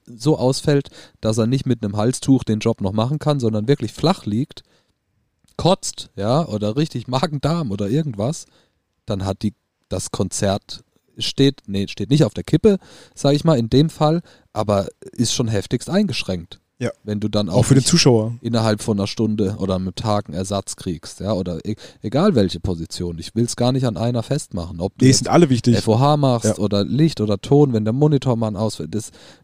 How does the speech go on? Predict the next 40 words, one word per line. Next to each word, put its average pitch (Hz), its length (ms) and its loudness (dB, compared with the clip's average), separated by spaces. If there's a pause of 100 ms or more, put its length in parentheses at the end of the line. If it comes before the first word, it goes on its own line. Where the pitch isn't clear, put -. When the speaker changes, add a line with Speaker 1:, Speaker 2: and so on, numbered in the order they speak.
(200)
Speaker 1:
wenn 85 220 -6
die, - 140 -14
ähm, - 400 -18 (640)
ne, 143 160 0 (340)
scheiße, 127 320 -2
oder 117 200 4
der 110 100 0
Tourmanager 110 640 2 (400)
zum 98 160 -4
Beispiel. 92 400 0
Das 117 180 -2
wäre 147 260 2
eher 139 140 2
mit 131 180 0
deiner 156 240 2
Situation 101 480 -4
vergleichbar. 95 600 -4 (340)
Der, 117 180 2
der 131 240 2
einfach 127 380 -2 (640)
nicht, 127 260 -8
weil 120 160 2
er 113 120 0 (140)
ein - 160 -20
unfassbar 143 680 -2
talentierter 120 600 0
Mensch 123 260 -2
ist, 127 120 -6
sondern 113 240 0
weil 113 140 0
er 101 60 0
einfach 117 260 -4
der 117 220 -2
ist, - 180 -6
der 104 80 0
die 98 80 0
Sachen 147 260 0
im 104 140 -8
Kopf - 260 -2
hat, 92 160 -10